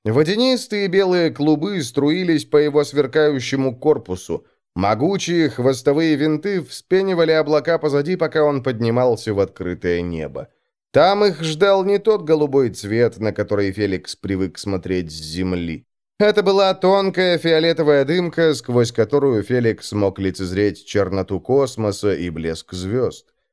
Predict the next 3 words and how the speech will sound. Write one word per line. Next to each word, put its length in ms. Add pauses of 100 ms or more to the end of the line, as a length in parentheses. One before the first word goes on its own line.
(120)
Завораживающе 1400
красивое 720
зрелище. 720